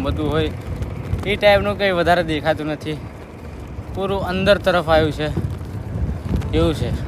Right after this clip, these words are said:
પાછળ પણ ભાઈ કીધું છે કે ત્યાં તો વધારે કંઈ આવતું નથી, હે ને?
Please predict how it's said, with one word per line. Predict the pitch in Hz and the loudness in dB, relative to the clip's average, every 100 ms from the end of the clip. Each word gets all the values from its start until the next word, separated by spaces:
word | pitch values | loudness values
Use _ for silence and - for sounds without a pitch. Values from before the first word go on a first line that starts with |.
| - - - - - - - - | -6 -6 -6 -6 -6 -6 -2 6
પાછળ | 190 190 220 | 6 6 4
પણ | 220 208 | 4 4
ભાઈ | 196 208 208 | 4 4 4
કીધું | 202 202 | 2 2
છે | 196 | 2
કે | 190 185 | 2 2
ત્યાં | 185 190 | 4 4
તો | 175 | 4
વધારે | 175 170 | 2 4
કંઈ | 180 165 | 6 6
આવતું | 156 160 160 | 6 4 2
નથી, | 156 156 131 - - - - - - - | 2 0 2 -2 -4 -8 -6 -6 -6 -4
હે | 131 | 0
ને? | 147 | 0